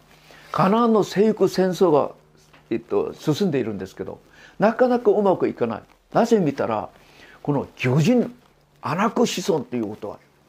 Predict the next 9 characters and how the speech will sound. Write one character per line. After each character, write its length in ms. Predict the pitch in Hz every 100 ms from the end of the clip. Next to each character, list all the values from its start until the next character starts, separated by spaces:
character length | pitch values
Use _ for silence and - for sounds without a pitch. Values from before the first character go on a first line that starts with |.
| _ _ _ _ _ _ _ _
そ 140 | - 233
れ 80 |
を 100 | 277
見 140 | 214 208
て、 280 | - 101 - _ _ _ _ _ -
カ 180 | 139
レ 100 | 151
ブ 140 | 185 127
が、 180 | 110